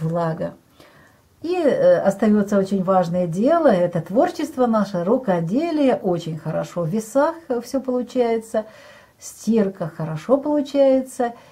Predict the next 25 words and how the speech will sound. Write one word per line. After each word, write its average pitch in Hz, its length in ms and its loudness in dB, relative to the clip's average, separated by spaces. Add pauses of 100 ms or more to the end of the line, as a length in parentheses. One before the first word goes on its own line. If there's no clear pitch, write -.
(160)
и 262 120 -2
уборка 214 540 0
прекрасно. 185 840 -4 (440)
И 247 220 -4
вот 220 260 -2
у 190 100 0
нас 180 240 -2
завершающий 180 920 -2
как 165 240 -12
раз, 165 440 -6
э, 170 280 -2 (220)
день 214 560 2 (360)
второго 185 800 2 (280)
декабря 170 680 -2
в 294 60 -8
«Скорпионе». 220 840 2
Вот 180 200 -4
смотрите, 190 480 -4
это 214 380 2
тот 254 320 2
период, 311 420 0
который 202 400 0
не 208 140 2
нравится 190 640 2
многим. 254 460 2